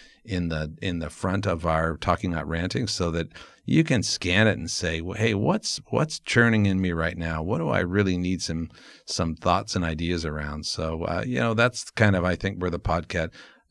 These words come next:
fits in. My other podcast has slowed a bit,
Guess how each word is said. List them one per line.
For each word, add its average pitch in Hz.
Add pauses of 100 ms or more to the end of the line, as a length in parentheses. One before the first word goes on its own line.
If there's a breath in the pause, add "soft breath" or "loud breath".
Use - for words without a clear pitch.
(140)
fits -
in. 95 (180)
My -
other 95
podcast 90
has 87
slowed 104
a 95
bit, 107